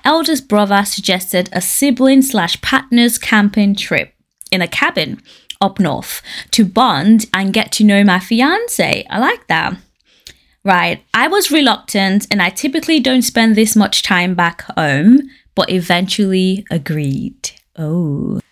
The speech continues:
I bet she's regretting that now. <laughs> The trip was going well, so I let my guard down and decided to enjoy being in the mountains with my siblings. However,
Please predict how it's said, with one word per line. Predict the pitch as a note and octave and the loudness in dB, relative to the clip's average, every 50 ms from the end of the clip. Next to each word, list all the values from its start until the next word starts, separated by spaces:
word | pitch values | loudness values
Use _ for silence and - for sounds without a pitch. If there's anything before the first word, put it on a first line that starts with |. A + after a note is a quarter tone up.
| _ _ _ | _ _ _
I | F#3 F3 | -4 -4
bet | D#3+ - - A3+ C#4 - - | -2 0 0 0 2 0 -2
she's | - - A3+ F#3 F#3 | 0 0 0 0 2
regretting | F#3 F3+ F3+ - - F3 F#3+ - - - D#4+ C4+ A3+ G3+ | 0 -2 -2 -4 -4 -2 -2 -2 0 2 4 6 6 6
that | F3+ D#3+ D3 - | 4 0 -2 -4
now. | D#3 D#3+ D#3+ D#3+ D#3 D#3 E3 E3+ F#3 G#3+ B3+ - - D#5+ D5+ | -4 -4 -2 -2 -2 -2 0 2 4 4 2 2 -2 -4 -2
<laughs> | - E4+ - - F#4 G#4+ A#4+ B4+ C5+ C5+ C5+ C5+ B4+ A4 - - - - - - - - - - | -2 -2 0 0 0 0 0 0 0 -2 -2 -2 -2 -4 -6 -6 -6 -4 -2 -2 -2 -4 -2 -2
The | - C4+ | -2 -2
trip | C4 - - E4 F#4 F#4+ - | 0 0 0 0 0 2 0
was | G4 F#4+ D#4 | 0 0 2
going | A#3 C4 C#4 B3 A#3+ A#3+ A#3+ A3+ | 2 2 2 4 4 4 6 6
well, | G3+ F3+ E3 E3+ F#3+ F#3+ A3 C4+ D4 C4+ - _ _ - - _ - | 4 4 2 2 2 2 2 2 2 0 -6 _ _ -20 -20 _ -4
so | - - G#3+ G#3 | 0 2 4 4
I | G3+ G#3 | 4 4
let | G#3 C4 D#4+ - | 2 2 0 2
my | D#4 D4 C4+ A#3+ | 2 2 2 2
guard | - A3 G3+ G3+ G#3 G3+ | 2 2 2 2 2 0
down | - F#3 D#3 D3+ D3+ D#3 E3+ F#3 - | 0 -2 0 0 0 -2 -2 -2 -2
and | F#3 F3+ F3+ | -2 -2 0
decided | E3 - - - - G3 G#3+ A#3+ B3+ B3 C#4 C4+ C4+ | -2 -2 -2 0 2 4 4 4 4 2 0 0 0
to | - B3+ | 2 4
enjoy | A#3+ A#3 A3 G#3+ G#3+ F#3+ F#3 F3+ F3 F3+ | 6 6 6 6 4 2 0 0 0 -2
being | F3+ - F3 E3+ F3 E3 | -2 -2 -2 0 -2 -2
in | E3 D#3+ | -2 -4
the | D#3+ D3+ | -4 0
mountains | D#3+ F#3 A#3+ C#4+ D4 C#4+ C4+ C#4 D4+ C#4 C4+ C4+ C4 | 2 2 2 4 4 2 2 2 4 4 4 4 4
with | B3+ A#3 A3+ - | 2 0 0 0
my | G#3 G3 G3+ G3+ | 0 0 0 0
siblings. | - - - E3 D3 C#3+ C#3+ D3 D3 D3 C#3+ D3+ D#3 - - - - - _ _ _ - - - - - - - - - _ - | -2 -2 -2 -2 -2 -2 -4 -2 -2 -2 -4 -6 -6 -8 -10 -12 -12 -14 _ _ _ -20 -20 -16 -14 -12 -12 -12 -14 -8 _ -4
However, | D4 D4+ D#4+ E4 E4+ E4+ E4+ F4 E4+ E4+ F4+ F4+ F4 F4+ F4+ F4+ F4+ F4+ F4 - - D#4 D4+ C#4 A3+ F#3+ E3 D#3+ - - F2+ F2+ E2+ - - G3+ B3 C#4 C4+ | -2 0 0 0 2 2 2 2 2 2 2 2 2 2 2 2 2 2 2 2 2 2 2 2 2 0 0 0 0 2 2 2 2 2 2 4 2 2 0